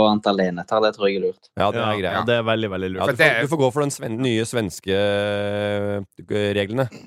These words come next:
Speaker 3: Ja, hva det var?
Speaker 2: Anbefalingene.
Speaker 3: Maks fem på en kveld.
Speaker 2: Ja, det var fire enheter.
Speaker 3: Ja, fire var det.
Speaker 2: Ja.
Speaker 3: Fire på en kveld.
Speaker 2: Ja,
Speaker 1: Ja.
Speaker 2: ja.
Speaker 1: Ja, men det,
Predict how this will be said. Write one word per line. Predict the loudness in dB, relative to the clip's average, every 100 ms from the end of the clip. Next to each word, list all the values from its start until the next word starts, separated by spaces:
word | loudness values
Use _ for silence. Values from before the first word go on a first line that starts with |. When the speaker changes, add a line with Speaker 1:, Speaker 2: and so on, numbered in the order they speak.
| -20 _ _ 0
Speaker 3:
Ja, | 0
hva | 2
det | 0 0
var? | 2 2
Speaker 2:
Anbefalingene. | 0 0 0 0 0 -4 -4
Speaker 3:
Maks | -2 -2 -2 -8
fem | -4 -2 -2
på | -4
en | -2
kveld. | -2 -2 -6 -4
Speaker 2:
Ja, | -2
det | -2
var | -4
fire | -4 -2 -2
enheter. | -2 -4 -2
Speaker 3:
Ja, | 0
fire | 0 0 0
var | -4 -4
det. | -2
Speaker 2:
Ja. | 0
Speaker 3:
Fire | -2
på | -4
en |
kveld. | -8 -10 -12 _ _
Speaker 2:
Ja, | -6
Speaker 1:
Ja. | 0 0 0
Speaker 2:
ja. | -2
Speaker 1:
Ja, | -2
men | 2
det, | 4